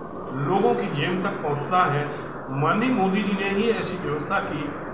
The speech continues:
जो एक रुपये आज भेजते हैं विकास के लिए, वो एक रुपये नीचे स्तर पर जाता है। किसी गरीब कल्याण के लिए एक रुपये भेजते हैं,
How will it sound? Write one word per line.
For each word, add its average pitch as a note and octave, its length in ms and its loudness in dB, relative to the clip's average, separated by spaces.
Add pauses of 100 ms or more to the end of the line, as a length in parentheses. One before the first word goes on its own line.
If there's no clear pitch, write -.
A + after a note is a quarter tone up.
(260)
जो F#3+ 80 2
एक A3 320 4
रुपये B3 260 0
आज A3+ 160 4
भेजते C#3+ 460 -2
हैं D#3+ 240 0
विकास C#3 420 2
के C#3+ 60 -4
लिए, C3 240 -2 (420)
वो A#3+ 120 0
एक A3+ 360 2
रुपये G3+ 280 -2
नीचे F3 360 -4
स्तर E3+ 180 -4
पर - 280 -4
जाता D3 360 2
है। - 280 -4 (200)
किसी G#3+ 240 -2
गरीब G3 420 0
कल्याण G3 400 2
के G#3 80 2
लिए G#3+ 180 0
एक F#3 340 4
रुपये G#3 240 0
भेजते C#3+ 400 -2
हैं, D3 300 -2